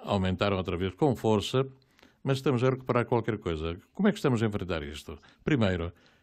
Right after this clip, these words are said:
continuamos a ter uma posição em rendimento variável que é ajustada com o risco. Continuamos a estar nesse três por cento,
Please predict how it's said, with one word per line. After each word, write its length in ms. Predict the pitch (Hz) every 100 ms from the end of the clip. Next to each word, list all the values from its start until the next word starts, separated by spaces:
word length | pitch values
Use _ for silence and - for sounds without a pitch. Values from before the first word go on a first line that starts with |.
| _
continuamos 680 | 107 92 101 101 98 104 98
a 60 | 104
ter 200 | 110 104
uma 160 | 101
posição 380 | 101 113 104 113
em 20 |
rendimento 400 | 104 101 104 98
variável 380 | 110 107 101 95
que 100 | -
é 40 | 151
ajustada 460 | 104 - 107 98
com 120 | 95 143
o 80 |
risco. 420 | 117 131 127 - 90 - - _ _
Continuamos 480 | 113 92 107 101 90
a 40 |
estar 220 | - 95
nesse 320 | 90 156 - -
três 240 | 123 110
por 160 | - 107
cento, 400 | 135 131 151